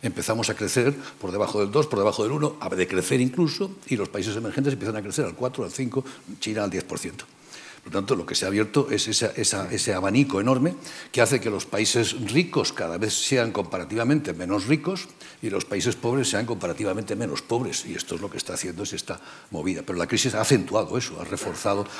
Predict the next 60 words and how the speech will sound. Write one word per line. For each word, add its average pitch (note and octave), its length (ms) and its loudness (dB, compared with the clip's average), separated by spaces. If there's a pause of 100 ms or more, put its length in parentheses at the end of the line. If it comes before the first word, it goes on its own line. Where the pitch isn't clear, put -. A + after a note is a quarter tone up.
(120)
las D#2+ 100 -6
previsiones G#2 460 0
del G#2 140 -2
Fondo G2+ 260 0
Monetario G#2 460 2
para F2+ 140 -6
el F#2+ 60 -4
año G2 140 -4
próximo. C#3 440 2 (200)
Son, A#2+ 320 2 (140)
de F2 80 -2
nuevo, F#2 420 -2
me G2+ 140 -2
parece F#2 280 -4
que G2 120 -4
la, F#2 160 -2
me F#2+ 220 -8
parece, F#2 260 -6
estoy G#2 240 -6
hablando F#2+ 180 -2
de F#2 80 -2
memoria, G2 320 2 (380)
creo G2+ 180 2
que G#2 60 0
la F#2 120 2
previsión F#2+ 380 0
es F2 80 -4
que F2 80 -4
el F#2 60 -2
mundo G2+ 180 2
crecerá G2 300 0
un F2 100 -2
tres G2 220 -4
o F2 40 -10
tres F2+ 200 -8
y F#2 60 -8
pico, A2+ 340 -4 (260)
los E2+ 100 -6
países, F#2+ 540 -2
eh, F#2+ 140 2
desarrollados, F2+ 640 0
eh, F#2 400 -6
poco G2 220 -2
más F#2 160 -2
del G2 100 -2
dos, C#3 280 0 (480)
eh, F#2 420 -2
y A2 60 0
los F#2 160 -2
países E2 300 -6
emergentes F#2 460 -4
en E2 100 -6
el D#2+ 60 -12
cuatro F2+ 220 -4
y E2+ 40 -4
pico, F2 300 -6
el D2+ 100 -10
cinco - 260 -10
por - 120 -16
ciento. - 280 -12